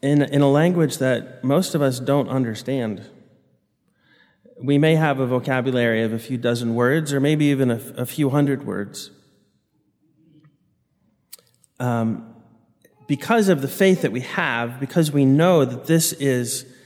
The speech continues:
how the faith has been, um, practiced for millennia, we have proper, uh, reverence for it.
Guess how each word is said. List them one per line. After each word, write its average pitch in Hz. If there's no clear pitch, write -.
how 156
the 123
faith 160
has 131
been, 113
um, 104
practiced 147
for 104
millennia, 120
we 147
have 127
proper, 143
uh, 120
reverence 139
for 104
it. -